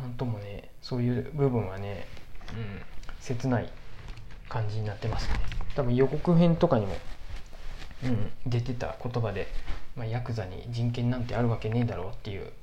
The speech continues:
警察官が、マルボウが言うんですよね。この映画にもマルボウ出てくるんですけど、それに対して綾野剛がその人権を奪ってんのはおめえらだろうみたいな風に言ってて、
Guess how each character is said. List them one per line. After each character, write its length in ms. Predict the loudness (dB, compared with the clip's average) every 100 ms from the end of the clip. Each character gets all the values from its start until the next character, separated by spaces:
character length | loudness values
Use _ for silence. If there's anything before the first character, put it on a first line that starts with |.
| -12
警 140 | -6 -4
察 300 | -4 -6 -6
官 180 | -8 -8
が、 140 | -6 0
マ 140 | 2
ル 80 | 4
ボ 100 | 2
ウ 80 | 0
が 80 | -4
言 140 | -4
う 20 |
ん 40 | -4
で 80 | -4
す 80 |
よ 60 | -4
ね。 140 | -4 -6 -6
こ 60 | -4
の 140 | -2
映 100 | 0
画 80 | 2
に 80 | 2
も 140 | -2 -4 -6 -8 -8 -4
マ 120 | 0
ル 80 | 0
ボ 120 | 0
ウ 40 | -4
出 100 | -4
て 80 | -2
く 100 | 0
る 80 |
ん 60 | -2
で 60 | -6
す 100 | -6
け 60 |
ど、 160 | -8 -10 -12 -14 -12 -14 -12 -6
そ 160 | -2
れ 80 | 0
に 160 | -2 -2
対 180 | -2
し 140 | -4 -8
て 200 | -8 -8 -8 -10 -12 -12 -8
綾 180 | -4 -2
野 140 | -2
剛 180 | -2 -2
が 160 | -6 -10 -14 -16 -14 -14 -10 -8 -8 -10 -6
そ 100 | -2
の 120 | 0
人 200 | 2 2 0
権 200 | 0 0
を 20 |
奪 120 | 0
っ 80 | -2
て 100 | -2
ん 80 | 0
の 80 | 0
は 80 | -2
お 80 |
め 160 | -2 -2
え 40 |
ら 120 | -2 -2
だ 100 | -4
ろ 220 | -4 -2
う 20 |
み 80 | -2
た 120 | -2
い 80 | -4
な 80 | -6
風 180 | -6 -10
に 100 | -10
言 80 | -12
っ 40 |
て 120 | -10 -8
て、 240 | -8